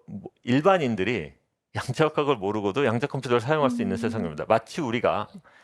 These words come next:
Speaker 1: 에이아이가 어떻게 작용하는지를 논리를 전혀 몰라도 지금 갖고 있는 툴, 뭐 챗지피티나 이런 툴을 가지고 에이아이를 활용할 수 있는 것처럼,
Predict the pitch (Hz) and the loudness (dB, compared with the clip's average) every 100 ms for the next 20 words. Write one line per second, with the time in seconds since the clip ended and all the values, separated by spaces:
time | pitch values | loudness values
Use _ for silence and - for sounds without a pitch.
0 | _ _ _ 113 135 160 165 156 113 - | _ _ _ 0 4 4 4 2 0 -2
1 | 135 123 117 117 113 107 113 120 120 - | 0 2 2 2 0 -2 0 0 0 -2
2 | - 92 104 120 131 - 123 170 113 85 | -12 -6 -4 -2 -4 -6 -2 0 0 -2
3 | 82 117 76 - _ _ _ _ _ - | -2 -2 -4 -8 _ _ _ _ _ -6
4 | 113 143 123 - 120 110 107 - 107 85 | -2 -2 -2 -4 -2 0 -2 -2 -2 -2
5 | 80 82 - - - - 123 - - 98 | -4 -8 -12 -12 -10 -6 -6 -8 -4 0
6 | 104 120 - 113 104 87 98 107 101 107 | 2 0 -4 0 0 0 0 0 2 2
7 | 104 113 - 165 135 - 90 78 - 113 | 0 -2 -4 0 0 -2 -8 -10 -10 -8
8 | 98 | -8